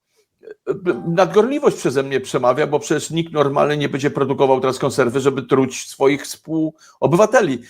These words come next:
Natomiast ja po prostu jestem Polakiem i mam interesy polskie. Ja chcę wiedzieć, co do Polski się wwozi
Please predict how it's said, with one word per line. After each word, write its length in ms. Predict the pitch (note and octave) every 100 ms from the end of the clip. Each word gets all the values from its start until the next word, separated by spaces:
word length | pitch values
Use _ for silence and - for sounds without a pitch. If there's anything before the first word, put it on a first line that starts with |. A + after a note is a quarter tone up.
| _ _
Natomiast 500 | B2 D#3+ E3 D3+ -
ja 420 | C3 F3 A#3 A3+ _ _ _ _ _ _ _ _ _ _
po 120 | -
prostu 580 | E3 F3 - - G3+ - -
jestem 300 | F3+ A#3+ A#3
Polakiem 600 | A3+ C#3 - C#3+ G3 -
i 140 | G#3+
mam 220 | A3 B3
interesy 380 | B3 B3 A#3+ C4
polskie. 380 | A#3+ D#3 - D3
Ja 100 | F#3+
chcę 180 | - A#3
wiedzieć, 460 | A3+ A#2+ A2 G#2+
co 180 | - G#3
do 100 | G#3
Polski 340 | G3 F3 -
się 140 | E3+ E3
wwozi 600 | A#2 C3 G#2 A#2+ A3